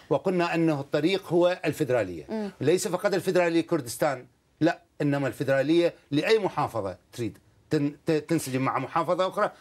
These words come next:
Speaker 1: أو لوحدها.
Speaker 2: بس ألا يترجم ذلك دكتور موفق لحالة من،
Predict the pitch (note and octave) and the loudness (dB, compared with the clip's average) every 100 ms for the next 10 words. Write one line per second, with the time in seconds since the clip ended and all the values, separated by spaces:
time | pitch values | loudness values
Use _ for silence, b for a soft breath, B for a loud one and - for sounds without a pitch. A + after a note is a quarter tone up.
0 | B A3+ A3 E3 C#3 G#2+ A3+ - C#4+ E4 | B 0 2 2 2 -4 -4 -2 0 0
1 | D4+ C#4 B3 G#3+ G3+ A3 G#3 F3 - G3 | 0 0 0 -2 -2 -2 -4 -8 -6 -4
2 | F#3+ F#3 - E3+ - - - G3+ F#3+ F3+ | -2 -4 -4 -8 -8 -14 -8 -4 -2 -2
3 | G3+ A3 A3 G3+ G3+ G3+ G3+ G3 G3 | 0 0 0 0 -2 0 0 0 -4